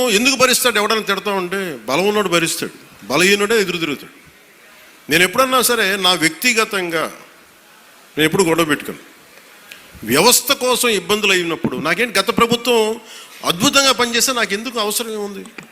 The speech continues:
అసలు పాలిటిక్స్ రావాల్సిన అవసరమే లేదు. ఉదాహరణకి నల్గొండ లాంటి ప్రాంతంలో ఫ్లోరోసిస్తో జ-, బాధపడతా ఉంటే కృష్ణానది నీళ్ళు హైదరాబాద్ దాకా వెళ్తున్నాయి, కానీ ఆ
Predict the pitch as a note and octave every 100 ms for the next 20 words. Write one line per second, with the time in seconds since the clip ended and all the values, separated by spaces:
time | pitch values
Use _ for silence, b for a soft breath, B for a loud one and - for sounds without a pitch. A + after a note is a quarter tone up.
0 | - - G#3+ C#3 F3 A3 B3+ A#3+ A#3+ A3+
1 | A3 G3 G#3 A3 G3+ F#3+ F#3+ - - -
2 | - - - - - - - - - -
3 | - - - - - - - - D#3 A#3+
4 | B3 B3 A#3+ F3+ A3 A#3+ A#3 A#3 G#3+ G3
5 | A3+ A3 A#3+ F3 C#3+ F#3+ - F3 A#3 B3
6 | A#3+ - A3 F#3+ - C#3 G3+ A3+ A3 G#3
7 | G3+ F#3 C3 B2 F#3 A#3+ G#3+ - B B
8 | B - E3+ - C4+ C4+ B3+ A#3+ C4 G#3+
9 | G3 B3 B3 A#3+ G#3 A3 A3 A3 A#3 G3+
10 | G#3 G#3+